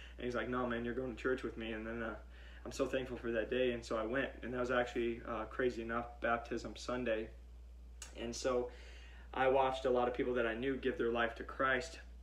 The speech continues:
but during the sermon is what hit me the most. And it was, uh, just talking about lukewarmness, and basically just, you know,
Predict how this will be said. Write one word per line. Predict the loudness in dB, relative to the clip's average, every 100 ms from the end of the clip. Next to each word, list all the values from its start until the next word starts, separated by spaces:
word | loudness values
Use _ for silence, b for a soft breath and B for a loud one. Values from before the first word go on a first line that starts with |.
| 4
but | 6 6 2
during | 2 2
the | -2
sermon | -2 0 2 2
is | -2 0
what | 0 2
hit | -2 -2
me | -6
the | -4
most. | 0 0 -2 -8 -14 B B B B -6
And | -4 2 2
it | 2
was, | 0 0 -6 -14 -16 -16 -16 B B B
uh, | -2 0
just | 2 4
talking | 4 4
about | 0 2
lukewarmness, | 2 2 2 0 0 -4 -6 -4
and | 4
basically | 4 4 2 0
just, | 0 -4 -8 -6
you | -2
know, | -2